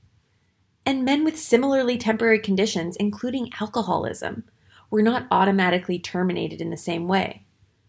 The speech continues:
Rather, they were permitted to take medical leave and then return to military service. What is more, automatic involuntary discharge of a pregnant officer denied her her career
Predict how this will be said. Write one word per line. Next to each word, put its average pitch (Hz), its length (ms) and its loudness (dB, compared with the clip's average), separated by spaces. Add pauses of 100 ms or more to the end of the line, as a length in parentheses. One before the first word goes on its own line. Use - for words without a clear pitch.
(180)
Rather, 175 360 4
they 185 140 2
were 180 120 2
permitted 185 420 0
to - 100 -12
take 190 300 -2
medical 170 580 -4 (120)
leave 170 360 -4
and 180 160 -2
then 180 140 2
return 185 360 -2
to 180 120 -8
military 165 440 -4
service. 202 680 -8 (1080)
What 247 140 2
is 220 180 0
more, 220 580 4 (380)
automatic 269 560 4
involuntary 190 680 2
discharge 170 600 -4
of 180 120 -4
a 185 40 -4
pregnant 208 480 -2
officer 170 580 -6 (360)
denied 202 360 2
her 247 180 0
her 208 140 2
career 180 600 -2